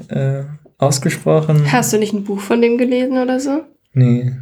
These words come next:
Speaker 2: Der Name kommt mir gerade so bekannt vor.
Speaker 1: Also zumindest nicht, dass ich wüsste.
Speaker 2: Mhm.
Speaker 1: Und der hat, also er hat nachher auch noch Preise dafür gewonnen und er hat quasi auch gesagt, ähm, wenn er das irgendwie erfolgreich gewesen wäre mit seiner Berichterstattung,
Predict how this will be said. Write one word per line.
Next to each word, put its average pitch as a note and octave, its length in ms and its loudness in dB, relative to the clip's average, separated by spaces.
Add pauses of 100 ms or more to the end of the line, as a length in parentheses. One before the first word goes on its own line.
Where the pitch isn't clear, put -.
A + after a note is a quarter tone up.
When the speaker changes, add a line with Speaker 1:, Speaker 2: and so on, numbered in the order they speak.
(260)
Speaker 2:
Der A3 100 2
Name G#3+ 280 0
kommt - 180 -8
mir A#3+ 100 -4
gerade A3+ 260 -4
so B3+ 120 -6
bekannt C4 320 -6
vor. - 200 -6 (420)
Speaker 1:
Also B2+ 180 2
zumindest B2+ 280 2
nicht, B2+ 160 2
dass A#2 140 -2
ich B2 60 -6
wüsste. A2+ 440 -2
Speaker 2:
Mhm. B2 320 -4 (240)
Speaker 1:
Und B2 420 -4
der B2+ 140 4
hat, C3 360 -4
also A#2+ 200 0
er A#2+ 80 4
hat A2 80 -2
nachher A#2+ 260 0
auch A#2+ 40 0
noch A2+ 340 -4
Preise B2+ 400 2
dafür B2+ 280 2
gewonnen B2 380 0
und A#2 140 -2
er A2+ 100 0
hat - 320 -6
quasi A#2 320 -2
auch A#2 200 -4
gesagt, A2+ 800 -2
ähm, A2+ 600 -4 (380)
wenn A2+ 160 2
er A2+ 380 4
das A#2 220 -4
irgendwie A#2 260 -2
erfolgreich B2+ 760 2
gewesen A#2+ 460 -2
wäre A#2+ 340 0
mit A#2 160 -6
seiner A#2 240 0
Berichterstattung, A2+ 1120 -4